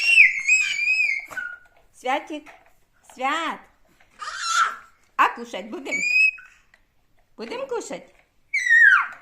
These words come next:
Ага. Я зрозуміла. Каже, поки я граю, сіди готуй. Пішла. Пообідали, тепер ав?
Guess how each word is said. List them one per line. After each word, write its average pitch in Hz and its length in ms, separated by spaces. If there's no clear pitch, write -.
Ага. 214 400
Я 277 200
зрозуміла. 233 640
Каже, 269 280
поки 294 300
я 277 160
граю, 302 420
сіди 254 360
готуй. 175 440
Пішла. 180 500
Пообідали, 302 680
тепер 294 440
ав? 359 280